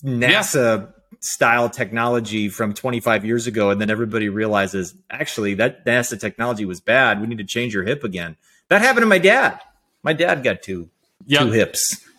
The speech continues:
Speaker 2: He's on
Speaker 1: Yeah.
Speaker 2: hip two.
Speaker 1: Got bad bum hip re-, I mean, but the hips they got now, I mean, like, I was on the chairlift at Crested Butte, like,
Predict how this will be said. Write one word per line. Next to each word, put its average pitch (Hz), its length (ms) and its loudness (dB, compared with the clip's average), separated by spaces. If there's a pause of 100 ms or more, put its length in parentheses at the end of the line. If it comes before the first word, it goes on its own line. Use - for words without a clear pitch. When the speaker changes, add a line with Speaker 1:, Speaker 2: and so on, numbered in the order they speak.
(240)
Speaker 2:
He's 120 120 -6
on 113 100 2
Speaker 1:
Yeah. 208 180 4
Speaker 2:
hip 196 80 2
two. 101 260 2 (880)
Speaker 1:
Got 147 140 0
bad 139 520 -2
bum 143 200 0
hip 139 160 -2
re-, 139 140 -6
I 175 60 0
mean, 180 160 2
but 202 180 0 (420)
the 190 100 0
hips 254 260 0
they 202 120 -2
got 170 240 2
now, 151 100 2
I 147 60 -4
mean, 156 100 -2
like, 151 120 -2
I 156 80 -2
was 180 160 -2
on 175 80 0
the 143 80 -10
chairlift 139 420 -2
at 120 80 -10
Crested 127 380 -6
Butte, 117 340 -4
like, 117 240 -8